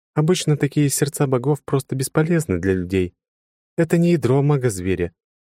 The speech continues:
Если его проглотить, то просто умрешь от такой силы.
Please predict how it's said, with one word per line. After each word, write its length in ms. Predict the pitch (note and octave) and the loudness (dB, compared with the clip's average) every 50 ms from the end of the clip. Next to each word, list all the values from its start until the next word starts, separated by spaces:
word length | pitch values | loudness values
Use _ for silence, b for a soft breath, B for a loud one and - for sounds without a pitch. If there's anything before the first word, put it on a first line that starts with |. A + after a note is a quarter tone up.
| _ _ | _ _
Если 220 | - B2+ - - A#2+ | -2 -2 0 0 2
его 160 | A2+ A2+ A2 | 2 2 0
проглотить, 580 | - - G#2+ G2 A2 A2+ - - D3 C#3+ - _ _ _ _ _ _ _ _ _ _ | 0 -2 -2 -2 -2 -4 -2 -2 -4 -4 -4 _ _ _ _ _ _ _ _ _ _
то 120 | - E3+ D#3+ | -4 -4 -2
просто 320 | - E3+ D#3 - - E3 | 0 -2 -2 0 0 2
умрешь 400 | D#3+ D3+ C#3+ A#2+ B2+ C#3+ - - | 2 2 4 2 2 0 0 -2
от 100 | D3 - | -6 -4
такой 260 | - C3 - - G2+ | -4 -6 -2 -2 -4
силы. 460 | F#2+ - - F2+ E2 D#2+ D#2 D#2 D#2 | -4 -4 -4 -2 0 0 -2 -2 -6